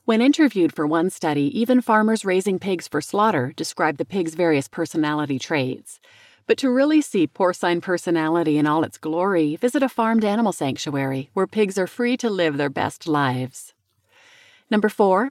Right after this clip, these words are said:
pigs are super social and make friends with other animals.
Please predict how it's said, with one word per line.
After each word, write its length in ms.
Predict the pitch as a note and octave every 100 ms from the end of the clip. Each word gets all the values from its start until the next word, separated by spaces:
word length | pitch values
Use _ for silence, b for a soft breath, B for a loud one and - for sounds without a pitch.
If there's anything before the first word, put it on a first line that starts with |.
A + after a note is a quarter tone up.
| -
pigs 260 | A#3 G3
are 120 | F#3 D#3+
super 340 | - C4+ C4
social 540 | - A#3 B3+ D#3 B2+ F3
and 140 | F3
make 160 | F#3+ -
friends 320 | A3+ A3+ F3+
with 100 | D#3+
other 200 | D3+ C#3+
animals. 580 | D#3+ D3 B2 B2 -